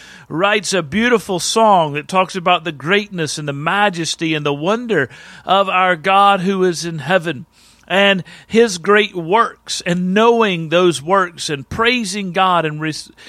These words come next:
and responding to those great works with thanksgiving gives us the proper perspective and the proper attitude to reverence and worship God, which is the beginning of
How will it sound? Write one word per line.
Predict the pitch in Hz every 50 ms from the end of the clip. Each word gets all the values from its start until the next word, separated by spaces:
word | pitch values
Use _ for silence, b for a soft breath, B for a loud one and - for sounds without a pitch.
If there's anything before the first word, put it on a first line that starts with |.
| B B B
and | 165 170 170 180
responding | 185 185 160 - - - - - 214 226 240 254 247 240 233 220 202
to | 190
those | 175 180 180 165 151 -
great | 180 180 175 160
works | 170 165 170 165 147 -
with | 165 160 151 -
thanksgiving | - 170 160 156 135 - - - 285 285 247 220 180 165 160 156 b b b b b b b b b _ 147
gives | 143 196 208 208 196 170 180
us | 196 185 160 - - B B B B B
the | 190 190
proper | - - - - 254 262 254 - - 240 214
perspective | - - - 208 180 - - - - 269 254 240 - _ - 180 156 143 147
and | 160 160
the | 165
proper | - - - 254 233 - - 233 214
attitude | - 180 196 220 233 240 226 - - - 208 165 147 131 B B B B B -
to | - 220 202
reverence | 180 165 190 226 247 247 208 214 208 190 160 - 185
and | 175 165
worship | 170 208 226 226 - - 233 214 185 147
God, | 233 240 233 214 196 180 B B B B
which | - 220 247 190 -
is | 254 247 208
the | 190 254
beginning | 226 247 240 196 202 262 277 277 285 269 254 220
of | - - 196 220 233 240 233 214 208 196 196 185